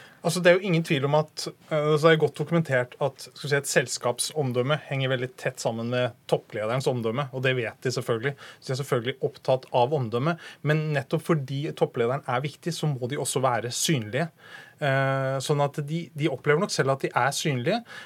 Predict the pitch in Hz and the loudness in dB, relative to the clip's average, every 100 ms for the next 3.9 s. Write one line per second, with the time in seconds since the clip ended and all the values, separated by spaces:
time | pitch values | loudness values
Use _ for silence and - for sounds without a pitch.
0 | - 160 151 165 160 170 160 156 147 156 | 0 2 4 4 4 4 6 6 4 2
1 | 156 147 147 147 156 - 131 143 143 139 | 0 -2 -2 2 4 4 2 0 0 -2
2 | - - 139 131 131 131 120 123 120 127 | -4 -4 0 2 4 2 2 2 4 0
3 | 131 131 139 127 139 147 139 131 | 0 0 2 2 2 0 0 -2